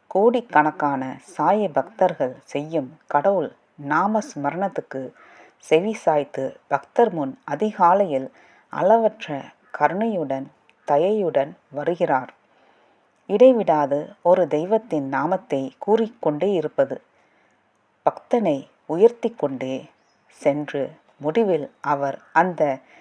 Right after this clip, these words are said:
தெய்வத்தின் வடிவத்தை பெறுவர். இடைவிடாது ஸ்ரீ ராமனின் பெயரை பரதன் கூறிக்கொண்டு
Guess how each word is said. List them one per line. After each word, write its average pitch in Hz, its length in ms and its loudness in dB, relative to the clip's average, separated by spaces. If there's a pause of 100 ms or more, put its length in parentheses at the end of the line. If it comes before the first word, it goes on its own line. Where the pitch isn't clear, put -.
(220)
தெய்வத்தின் 185 640 2
வடிவத்தை 147 560 2 (160)
பெறுவர். 151 380 4 (680)
இடைவிடாது 160 800 4 (220)
ஸ்ரீ - 260 -6 (140)
ராமனின் 160 640 0
பெயரை 151 400 2 (540)
பரதன் 151 420 4 (180)
கூறிக்கொண்டு 185 680 0